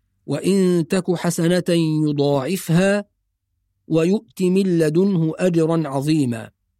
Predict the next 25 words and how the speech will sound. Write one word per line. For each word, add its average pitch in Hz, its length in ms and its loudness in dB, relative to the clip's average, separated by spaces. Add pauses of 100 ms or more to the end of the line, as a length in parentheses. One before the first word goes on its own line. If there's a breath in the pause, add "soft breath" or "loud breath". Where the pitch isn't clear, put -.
(1080 soft breath)
الحكم 240 360 2
الأول 202 420 2
معنا 165 260 0
في 156 160 -4
هذه 165 200 0
الآية 160 520 -2
هو 156 140 -2
حكم 175 380 -4 (640)
الغنة 160 500 2
في - 100 -12
النون 160 320 2
المشددة، 120 600 -6 (1200)
وتعلمنا 180 800 0 (320)
أن 185 180 0
كل 180 340 0
نون 180 220 2
مشددة 151 480 -2
في - 80 -10
القرآن 160 640 -2 (840)
تكون 190 280 0
فيها 170 260 0
الغنة 156 540 -2
بمقدار 147 640 0 (220)
حركتين، 131 520 -8 (640)
فنقول: 175 560 -2